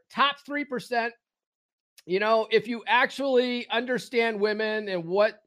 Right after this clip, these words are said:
what they're attracted to, and, like, you basically learn game and have frame,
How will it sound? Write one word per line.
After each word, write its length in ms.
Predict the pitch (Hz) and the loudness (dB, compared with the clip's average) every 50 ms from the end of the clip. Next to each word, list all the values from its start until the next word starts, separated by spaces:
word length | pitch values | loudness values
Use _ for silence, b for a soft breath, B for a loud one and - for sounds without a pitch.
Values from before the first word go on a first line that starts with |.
| _ _ | _ _
what 360 | 202 196 190 196 208 208 208 | -16 -8 0 0 0 2 2
they're 160 | 208 208 202 | 0 -2 -2
attracted 520 | 190 180 - 190 190 185 185 - 175 160 - | -2 -2 0 0 2 2 0 -2 -6 -12 -8
to, 420 | - 185 175 175 175 175 170 151 143 | -6 -4 -2 -2 -2 -2 -4 -2 -2
and, 140 | 170 165 160 | -4 -2 -2
like, 180 | 160 160 160 | -4 -4 -4
you 80 | 175 180 | -6 -2
basically 400 | 170 214 220 - 214 214 196 180 | 0 0 0 0 0 -2 -2 -2
learn 320 | 175 185 196 208 202 180 | 0 0 0 0 0 -2
game 400 | 143 175 180 185 190 202 202 185 | -4 -4 -4 -2 -2 -2 -4 -4
and 80 | 175 160 | -2 0
have 220 | 180 180 175 175 | 0 0 0 -2
frame, 500 | - - 180 170 170 185 185 196 220 208 | -2 -4 -2 -2 0 0 -2 -4 -6 -10